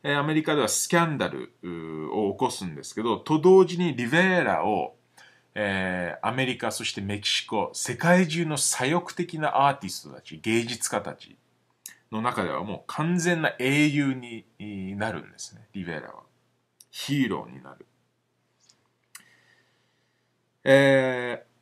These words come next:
ー、<clears throat> このような、まあ、大きい、えー、ポリティカルな、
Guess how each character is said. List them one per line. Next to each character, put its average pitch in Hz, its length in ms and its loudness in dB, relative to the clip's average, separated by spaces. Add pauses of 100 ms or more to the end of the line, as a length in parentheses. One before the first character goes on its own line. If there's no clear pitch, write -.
(140)
ー、 151 260 -2
<clears throat> - 480 -20
こ 156 140 0
の 156 200 4
よ 156 180 4
う - 20 0
な、 101 100 0
ま 107 120 2
あ、 95 80 4
大 98 100 -6
き - 80 -16
い、 92 240 -4 (300)
え 92 40 -6
ー、 52 1200 -8 (760)
ポ - 180 -2
リ 196 120 2
テ 160 120 -6
ィ - 60 -8
カ 82 120 -4
ル 64 140 -12
な、 60 160 -20